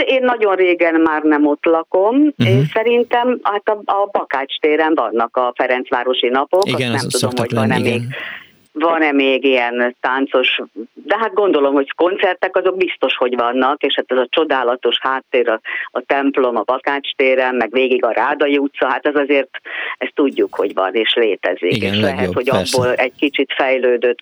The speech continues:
Speaker 1: ki ez a nagyon-nagyon jó kipakolós, teraszos, fölalázunk, beszélgetünk.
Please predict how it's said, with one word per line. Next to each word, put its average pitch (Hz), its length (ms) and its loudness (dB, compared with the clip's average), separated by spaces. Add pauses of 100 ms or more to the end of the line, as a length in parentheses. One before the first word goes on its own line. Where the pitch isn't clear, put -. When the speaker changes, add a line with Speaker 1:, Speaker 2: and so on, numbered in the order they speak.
Speaker 1:
ki 131 200 2
ez 117 180 -2
a 113 240 2 (140)
nagyon-nagyon 113 840 0
jó 110 180 2
kipakolós, 117 840 0 (380)
teraszos, 117 920 0 (920)
fölalázunk, 123 1040 0
beszélgetünk. 113 1160 0